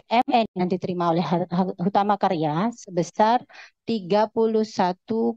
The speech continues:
koma tiga puluh lima triliun di tahun dua ribu dua puluh dua ini. Ini yang kami dapatkan. Ini, Pak, menurut kami is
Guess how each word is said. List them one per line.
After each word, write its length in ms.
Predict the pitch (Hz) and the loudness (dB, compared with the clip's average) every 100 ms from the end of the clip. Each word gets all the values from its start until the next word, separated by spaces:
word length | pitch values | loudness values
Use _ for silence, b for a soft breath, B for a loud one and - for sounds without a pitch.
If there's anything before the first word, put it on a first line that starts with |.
| - | 0
koma 480 | 180 180 180 180 | 0 2 0 -2
tiga 400 | 180 185 160 170 | -2 -4 0 0
puluh 320 | 165 180 160 160 | 0 -4 -2 0
lima 320 | 165 165 165 | 0 0 -2
triliun 640 | - 156 160 160 151 156 - b - | -4 -2 0 0 0 -4 -10 b -4
di 160 | 208 | -2
tahun 400 | 208 202 220 220 | 0 0 2 2
dua 80 | 185 | 0
ribu 320 | 175 170 185 | 0 0 0
dua 160 | 175 160 | 0 -2
puluh 160 | 165 | -4
dua 240 | 165 165 160 | -8 -6 -4
ini. 400 | 165 156 160 - - | -4 -4 -6 -10 -12
Ini 320 | 190 196 190 | -4 0 2
yang 160 | 170 | 2
kami 320 | 175 165 170 165 | 2 0 0 -6
dapatkan. 640 | 165 170 165 - 156 165 _ B B B B _ _ _ - 254 | -6 -6 -6 -2 -2 -4 _ B B B B _ _ _ -14 -6
Ini, 320 | 247 240 233 - | 2 2 2 0
Pak, 240 | 185 - _ - _ | -2 -2 _ -20 _
menurut 400 | 208 196 185 185 | 0 0 0 0
kami 560 | 190 175 185 190 190 - - | 0 0 0 -2 -2 -6 -2
is 400 | 175 165 - | -2 -2 -10